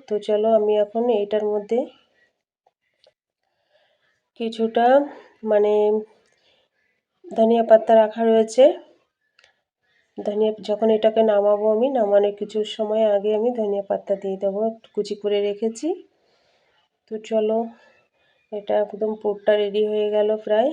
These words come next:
এখন আমি কুচে রাখা যে ধনিয়া পাতাটা ছিল, ধনিয়া পাতা কিছুটা দিয়ে দিলাম এর মধ্যে,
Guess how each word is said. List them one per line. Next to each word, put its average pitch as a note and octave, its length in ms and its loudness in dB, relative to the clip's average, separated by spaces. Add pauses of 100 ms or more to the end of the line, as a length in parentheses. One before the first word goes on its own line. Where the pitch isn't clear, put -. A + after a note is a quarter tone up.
(360)
এখন G3+ 280 -4
আমি G#3 200 0
কুচে G#3 360 -8
রাখা G3+ 280 -4
যে G#3+ 140 -4
ধনিয়া G#3 360 -6
পাতাটা G#3 500 -4
ছিল, A3 320 -6
ধনিয়া G#3 360 -4
পাতা G3+ 320 -6
কিছুটা G#3 480 -6
দিয়ে A3 260 -4
দিলাম G#3 300 -4
এর G#3 140 -4
মধ্যে, A3 360 0